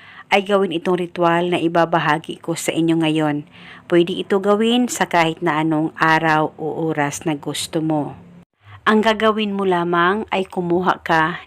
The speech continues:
ng kahit na anong kulay na panulat.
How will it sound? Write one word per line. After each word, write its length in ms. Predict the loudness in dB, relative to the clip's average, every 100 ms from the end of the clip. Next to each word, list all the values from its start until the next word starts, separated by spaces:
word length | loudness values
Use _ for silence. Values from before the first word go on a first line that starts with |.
| -2
ng 160 | -2
kahit 400 | 0 -2 -2 -4
na 80 | -2 0
anong 260 | 0 -2
kulay 400 | -4 -2 0 0
na 160 | -2 -4
panulat. 640 | -4 -4 -4 -2 -2 -4